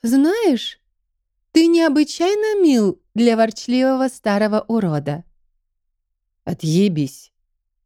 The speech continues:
прорычал Меркурио. «Звучит как план. Приступим?» «Да. Но, как ты вежливо заметила, я уже пожилой человек». «И?» «И поэтому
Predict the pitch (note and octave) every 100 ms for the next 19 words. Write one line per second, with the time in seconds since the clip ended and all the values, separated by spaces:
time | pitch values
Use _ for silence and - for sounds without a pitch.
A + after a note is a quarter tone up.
0 | _ _ - E3+ D3+ - D3 C#3 D3 D3+
1 | C#3+ C3+ C3 D#3+ _ _ _ _ _ _
2 | _ _ _ _ - C4 D4+ D4+ - G4
3 | - F#4 - C#4 C4+ C4 C4 - _ _
4 | _ _ _ - C4+ C4+ - F#4 - C#4+
5 | G3+ _ _ _ _ _ _ _ _ _
6 | - D3+ D#3+ E3+ F#3 _ _ _ _ _
7 | _ _ _ - F#3 F#3 F#3 - - G#3+
8 | - G3 F3+ F3+ D#3+ E3 D#3+ D#3+ D#3+ D#3
9 | D#3+ F3 A#3 A#3+ B3 A3 F#3 F3 G3 A#3
10 | B3 A3+ A3 A#3 A#3 - F#3+ F3 D#3+ E3
11 | E3 G3 G#3 - C#3+ D3 C#3+ D3 C#3+ _
12 | _ _ _ _ _ _ - C#4 C4+ D#4+
13 | A#4+ _ _ _ _ _ _ _ _ _
14 | _ _ _ _ - D#3 D3 D3+ D3 D3+
15 | E3 G#3 A3+ B3+ D4